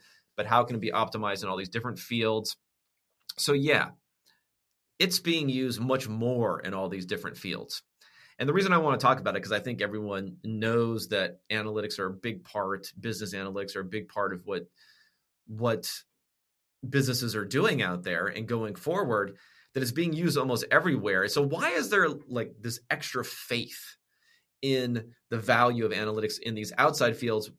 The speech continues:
versus in sports, especially football? It's so, there's so much skepticism about it. Why is that?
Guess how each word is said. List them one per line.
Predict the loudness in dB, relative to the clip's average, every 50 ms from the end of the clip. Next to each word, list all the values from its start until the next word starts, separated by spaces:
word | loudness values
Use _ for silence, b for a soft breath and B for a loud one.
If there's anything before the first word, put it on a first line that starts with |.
| _ -14
versus | -8 -2 2 2 2 2 0 0 0 -2 -2 -4 -8 B B B B B _ _ _ -6
in | -4 -4 -2
sports, | -2 -2 -4 0 6 8 10 12 12 10 8 6 0 -2 -2 -6 _ _ _ _ _ _ _ _
especially | -4 0 2 2 2 2 2 -2 -4
football? | -4 6 6 6 6 6 4 4 4 4 2 -2 -6 -14 _ _ _ _ _ _ _ _ _ _ _ _ _ _ _ _ -20 -20 _ _ -2
It's | -2 -2 0 -2 -4
so, | -4 -2 -2 2 2 4 4 6 4 4 4 2 2 2 0 0 -2 B B B B B B _ _
there's | _ -6 0
so | 0 2 2
much | 2 2
skepticism | 2 2 0 2 2 0 0 0 -4 -2 -2 -2 -4 -6 -8 -10 -10 -10
about | -6 -4 -4 -4 -4 -6
it. | -12 -16 -12
Why | -4 0 4 4 4 4
is | 4 0 -2 -4
that? | -4 -4 -6 -6 -10 -18